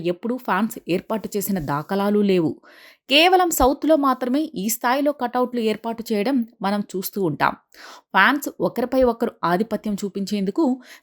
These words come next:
తమ హీరోపై ఉన్న అభిమానాన్ని చూపించేందుకు ఇలా భారీగా ఖర్చు చేసి భారీ కటౌట్స్‌ను ఏర్పాటు చేస్తుంటారు. సినిమాల వసూళ్ల రికార్డులు బ్రేక్ అయినట్లుగా ఈ కటౌట్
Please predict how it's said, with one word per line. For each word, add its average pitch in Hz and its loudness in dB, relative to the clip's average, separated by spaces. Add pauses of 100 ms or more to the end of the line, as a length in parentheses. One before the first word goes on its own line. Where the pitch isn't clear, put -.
తమ 277 6
హీరోపై 339 4
ఉన్న 294 0
అభిమానాన్ని 247 2
చూపించేందుకు 220 -2 (260)
ఇలా 240 4 (100)
భారీగా 214 2
ఖర్చు 208 -8
చేసి 214 -2 (420)
భారీ 202 6
కటౌట్స్‌ను 220 -4
ఏర్పాటు 262 -2
చేస్తుంటారు. 170 -2 (420)
సినిమాల 392 6
వసూళ్ల 285 2
రికార్డులు 269 2
బ్రేక్ 214 0 (100)
అయినట్లుగా 220 0 (200)
ఈ 240 -2
కటౌట్ 240 0